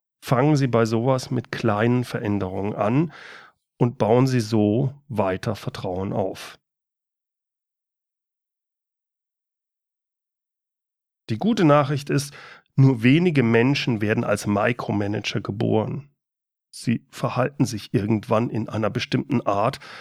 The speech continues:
weil sich die Situation, ihre Persönlichkeit so ergeben hat. Die meisten können sich aber wieder zum Positiven verändern.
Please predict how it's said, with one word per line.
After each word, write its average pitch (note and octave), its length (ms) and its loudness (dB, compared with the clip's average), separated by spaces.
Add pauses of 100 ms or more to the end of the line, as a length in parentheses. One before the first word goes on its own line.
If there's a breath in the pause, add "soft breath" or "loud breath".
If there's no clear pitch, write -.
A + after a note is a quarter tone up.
(880 loud breath)
weil B2+ 160 -2
sich C3 160 -6
die C3+ 100 -2
Situation, C3+ 1120 0 (320)
ihre - 200 -2
Persönlichkeit A#2+ 760 0
so B2+ 160 -2
ergeben A2+ 480 0
hat. - 300 -6 (1500 soft breath)
Die A2 80 0
meisten C#3 540 0
können C#3 320 2
sich C#3+ 240 -2
aber B2+ 340 -2
wieder B2 360 0
zum C#3+ 260 -2
Positiven B2 720 -2
verändern. D#3 680 0